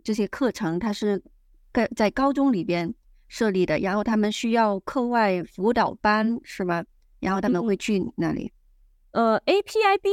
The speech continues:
Speaker 2: 这个只是一部分，啊，因为，啊，是这样子的，A P课程对数学来说就是，呃，A P微积分、A P calculus、A B 和B C。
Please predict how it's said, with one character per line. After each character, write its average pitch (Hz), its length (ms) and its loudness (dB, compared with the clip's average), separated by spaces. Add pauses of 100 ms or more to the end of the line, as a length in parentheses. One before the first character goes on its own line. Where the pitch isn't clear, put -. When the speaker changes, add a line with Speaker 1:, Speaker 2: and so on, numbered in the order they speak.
Speaker 2:
这 370 140 4
个 233 100 2
只 - 160 -6
是 269 160 2
一 202 100 2
部 330 280 -2
分， 170 240 -4 (160)
啊， 196 320 2
因 285 160 0
为， 370 120 2 (300)
啊， 233 180 2
是 262 140 -6
这 381 100 0
样 381 140 6
子 - 80 -10
的 196 80 4
，A 370 180 0
P - 80 -10 (120)
课 - 140 -2
程 190 240 -2
对 262 120 -4
数 - 160 -4
学 190 100 4
来 175 140 0
说 202 120 -6
就 196 140 -2
是， 165 400 -2
呃 170 200 -2
，A 202 180 0
P 202 180 -2
微 190 140 2
积 190 120 -4
分、 185 240 0
A 196 120 -2
P 202 140 -6
calculus、 175 520 -2
A 180 120 0
B 175 180 -2
和 160 100 -6
B 165 180 -4
C。 151 320 -8